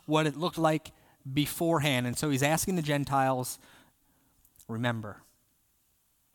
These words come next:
don't forget, there was a time before today when things were different, and I want you to go back and I want you to remember what things were like before the but now."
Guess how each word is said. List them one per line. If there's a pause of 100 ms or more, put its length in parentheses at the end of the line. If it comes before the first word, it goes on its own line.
(840)
don't
forget, (1700)
there
was
a
time
before
today
when
things
were
different,
and
I
want
you
to
go
back
and
I
want
you
to
remember (1160)
what
things
were
like (840)
before
the
but
now."